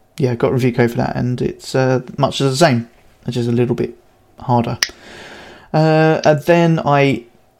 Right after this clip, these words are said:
finally made a decent start on Bridge Constructor, uh, Bridge Constructor Portal. Um, so obviously the original Bridge Constructor I, I finished.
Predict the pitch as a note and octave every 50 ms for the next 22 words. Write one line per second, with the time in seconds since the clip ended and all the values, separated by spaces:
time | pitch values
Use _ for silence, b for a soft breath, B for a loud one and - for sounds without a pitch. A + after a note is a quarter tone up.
0 | - - - - - - - - - _ - - D#3+ E3 E3 D#3+ D3 C#3+ C#3 C#3
1 | C3+ C3 C3+ C3 C3+ B2+ B2 - D3 D3 C3+ - - C#3 B2 - - - - B2
2 | A#2+ A#2+ A2+ A#2 A#2+ B2 B2 B2 A#2+ A#2 A#2+ - _ _ - - D3+ D3 C#3+ -
3 | - - D3 C3+ - - D3 - - - - C#3 C3 C3 C3 - - _ - C#3+
4 | C3+ C3 - - - _ - D#3+ D#3+ - - - - - _ - - - B2+ B2
5 | - - B2+ - - - - B2 A#2+ - - D3+ C#3 B2 A#2+ - A#2 F2+ E2+ -
6 | - - b b b b b b b b b b b b b - _ _ - B2
7 | A#2+ A#2+ A#2+ A#2 A#2+ A#2 A#2 A#2 A#2 - _ _ _ _ b b b b b b
8 | b - - A2+ - - B2 A#2 A#2 A#2 B2 C3 A#2 - A#2+ A2+ A2+ - - -
9 | A#2+ A#2 - - - A#2 A#2 - C3 - - - A#2+ A#2 A#2+ A#2+ A#2+ - - B2+
10 | - - D#3+ E3+ E3 - - -